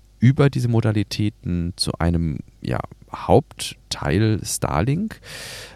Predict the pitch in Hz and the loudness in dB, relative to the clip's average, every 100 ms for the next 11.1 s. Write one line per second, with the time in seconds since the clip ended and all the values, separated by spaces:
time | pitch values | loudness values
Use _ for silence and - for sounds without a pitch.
0 | - 113 113 107 104 101 98 98 98 - | 0 6 8 8 6 6 6 4 2 0
1 | - 92 - - 98 117 110 - 92 82 | 0 -2 0 2 4 4 4 2 2 0
2 | - - 95 143 135 127 117 - - 110 | 0 2 2 4 2 2 0 -2 0 2
3 | 107 104 110 - 87 80 - 87 110 - | 2 0 -2 0 0 0 -2 -2 0 -2
4 | 113 104 90 - - - 82 131 147 131 | 0 2 2 0 -4 0 2 4 2 2
5 | 107 117 - 110 - 104 - - 92 78 | 2 0 0 -4 -2 -4 -4 -2 0 0
6 | 85 78 - 143 139 139 - - 80 - | -2 -2 0 2 2 2 0 0 -2 -4
7 | - 82 71 80 - 87 - - 95 - | -8 -4 -4 -4 -8 -10 -10 -12 -16 -8
8 | 95 85 87 - 131 - 127 127 117 - | -4 0 0 2 0 2 0 0 0 0
9 | 117 87 95 - 98 98 87 - 80 87 | -2 0 0 2 0 0 -4 -2 0 0
10 | - 73 82 - 80 - - 92 78 73 | -2 -2 -2 -2 -2 -2 -4 0 0 0
11 | - | -4